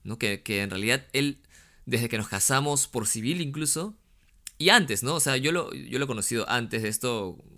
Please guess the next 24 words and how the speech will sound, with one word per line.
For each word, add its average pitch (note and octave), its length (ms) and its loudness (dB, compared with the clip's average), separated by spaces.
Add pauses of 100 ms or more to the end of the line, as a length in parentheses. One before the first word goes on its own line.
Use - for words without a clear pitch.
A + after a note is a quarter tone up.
cuando F#2+ 200 -6
recién G#2 220 -6
comenzamos G#2+ 560 -6
nuestra G2+ 180 -6
relación, A#2 500 -2
o, F#2 360 -4
o - 80 -16
bueno, A2+ 320 -6 (180)
por B2 140 -4
ahí, A#2+ 140 2
¿no? F3+ 220 -10 (840)
Unos A#2+ 160 -4
meses A#2+ 200 -4
después. A#2+ 540 -2 (680)
Y A#2+ 220 2
conversamos B2 420 0
un D#3 80 -4
rato, F#3 640 2
nos C#3 120 -2
llevamos B2 240 2
muy C3 180 0
bien D3+ 340 2
y C3 100 -4
todo. D3+ 560 0